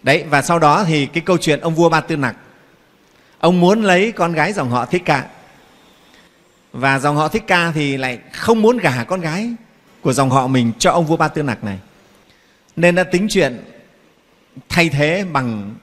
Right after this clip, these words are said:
con của một người hầu, chính là cô Mạt Lợi này. Đấy, đại chúng thấy không? Đấy, và Mạt Lợi lúc ấy thì đủ tuổi rồi, mười sáu, mười bảy rồi. Đấy, rất xinh đẹp, trang điểm vào rất xinh đẹp.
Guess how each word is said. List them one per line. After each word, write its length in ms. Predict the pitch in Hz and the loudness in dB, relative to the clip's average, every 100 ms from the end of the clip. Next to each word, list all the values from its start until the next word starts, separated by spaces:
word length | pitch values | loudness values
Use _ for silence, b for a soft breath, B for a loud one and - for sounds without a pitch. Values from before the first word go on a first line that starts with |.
| _ _ _ _ | _ _ _ _
con 280 | 165 156 151 | 2 2 0
của 140 | 120 | -2
một 240 | 110 110 113 | -2 -2 -2
người 120 | 110 | -2
hầu, 280 | 107 101 98 B - | -2 -4 -6 B 2
chính 280 | 151 196 220 | 4 4 2
là 300 | 120 98 87 - _ _ _ _ _ _ _ _ | -2 -2 -8 -18 _ _ _ _ _ _ _ _
cô 120 | 147 | 0
Mạt 160 | 139 107 | 2 0
Lợi 220 | 107 98 | -2 -4
này. 140 | 98 82 - _ _ _ _ _ - | -8 -12 -18 _ _ _ _ _ -12
Đấy, 140 | 110 | -8
đại 120 | 120 120 | -4 -4
chúng 220 | 123 139 | -2 -2
thấy 100 | 143 | -4
không? 120 | 123 - _ b b b b b b - | -6 -12 _ b b b b b b -16
Đấy, 160 | 107 131 | -16 -6
và 160 | 135 | -2
Mạt 220 | 143 143 139 | 0 0 0
Lợi 240 | 143 135 | 0 0
lúc 160 | 170 170 | -4 -2
ấy 160 | 160 | -2
thì 100 | 185 | -2
đủ 180 | 151 139 | -2 0
tuổi 180 | 143 135 | 0 0
rồi, 220 | 156 147 143 - _ _ | 0 -2 -6 -18 _ _
mười 180 | 135 147 | -6 -4
sáu, 200 | 147 143 | -2 -4
mười 160 | 202 175 | -4 -4
bảy 180 | 123 131 | -4 -4
rồi. 160 | 147 170 - _ _ _ _ _ b b b b _ _ | -8 -12 -20 _ _ _ _ _ b b b b _ _
Đấy, 120 | 120 123 156 104 214 _ - | -14 -14 -14 -18 -20 _ -4
rất 200 | 226 - | -4 0
xinh 240 | 226 214 | 0 0
đẹp, 380 | 190 147 - - _ _ _ _ _ _ | -2 -4 -8 -20 _ _ _ _ _ _
trang 280 | - 180 170 | -2 0 6
điểm 220 | 131 113 | 6 8
vào 180 | 127 131 | 6 4
rất 220 | 156 240 | 4 6
xinh 200 | - 190 | 4 4
đẹp. 180 | 165 | 2